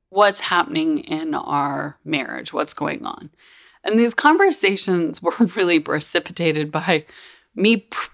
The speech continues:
poking and prodding at him and being like, "Dude, like, what's going on? Like, what are you feeling? Are we fixing this? Are we, I don't feel like we're connecting. Like, are you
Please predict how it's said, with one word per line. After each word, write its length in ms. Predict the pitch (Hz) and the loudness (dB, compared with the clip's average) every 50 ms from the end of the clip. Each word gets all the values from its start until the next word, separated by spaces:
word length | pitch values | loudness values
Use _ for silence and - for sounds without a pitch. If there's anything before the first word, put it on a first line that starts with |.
| _ - | _ -4
poking 440 | - - 220 247 247 - 254 254 214 | 0 2 2 2 4 4 4 6 6
and 160 | 185 185 175 | 4 2 0
prodding 460 | - 175 165 156 156 160 160 156 151 | 2 4 4 4 4 4 4 2 0
at 100 | 147 151 | -2 -2
him 220 | 151 160 147 147 147 | -2 -2 0 0 0
and 120 | 147 147 | 0 0
being 220 | 147 151 151 151 151 | 0 2 2 2 2
like, 360 | 147 143 143 143 147 147 _ _ _ _ _ - | 0 0 -2 -4 -6 -8 _ _ _ _ _ -2
"Dude, 420 | 240 285 294 262 226 180 151 143 - _ _ _ - | 2 4 4 4 2 0 -2 -6 -12 _ _ _ -2
like, 200 | - 180 180 - | -2 -2 -2 0
what's 280 | 185 214 240 247 - | 2 2 2 2 2
going 280 | - 277 269 262 247 233 | 2 2 2 2 2 2
on? 380 | 233 240 233 202 165 147 160 | 2 2 2 2 0 -2 -4
Like, 220 | - - - - - - - - _ _ _ | -8 -12 -14 -16 -20 -20 -20 -20 _ _ _
what 200 | - 165 185 208 | 0 2 2 4
are 40 | 233 | 4
you 160 | 240 262 247 | 4 4 2
feeling? 560 | 226 - - - 247 254 254 226 185 156 151 | 0 -2 0 2 2 2 4 4 2 2 2
Are 100 | 151 - | 0 -4
we 140 | - - - | -6 -6 -6
fixing 520 | - - - 262 262 - - 247 233 208 185 | -4 0 0 0 0 0 0 -2 0 2 2
this? 300 | 165 143 139 - - - | 0 0 -2 -4 -6 -4
Are 80 | 147 | -4
we, 320 | 151 175 185 170 - - _ _ _ | -4 -2 -4 -4 -4 -6 _ _ _
I 100 | - 175 | 0 2
don't 240 | 185 220 233 240 285 | 4 4 4 4 2
feel 180 | - - 254 247 | -2 -2 0 2
like 260 | 247 240 226 226 - | 2 2 2 2 0
we're 120 | 214 196 | -2 -2
connecting. 720 | 196 - - 208 208 214 226 226 - - 185 160 156 151 | -2 -4 -6 -4 -2 -2 -4 -4 -4 -2 -2 -2 -2 -2
Like, 220 | - 120 - - - | -4 -6 -6 -4 -2
are 80 | 151 | -2
you 360 | 156 165 165 175 175 175 180 | 0 0 0 0 0 -2 -2